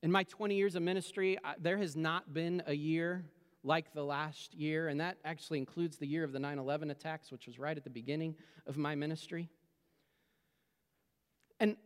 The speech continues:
and maybe thus it's, it's fitting as we start this last part of,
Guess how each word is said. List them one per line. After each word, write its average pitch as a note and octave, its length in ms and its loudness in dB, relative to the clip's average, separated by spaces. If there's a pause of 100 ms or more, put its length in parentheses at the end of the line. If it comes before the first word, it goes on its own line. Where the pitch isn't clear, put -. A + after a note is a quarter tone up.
and G3+ 120 4
maybe B3 300 4
thus G#3+ 300 4
it's, F#3 260 -4
it's F3+ 180 2
fitting A#3+ 420 4
as F3 100 -2
we F#3 100 0
start G#3 400 4
this F#3 220 -2
last E3+ 500 0
part G#3+ 320 2
of, D#3+ 220 -4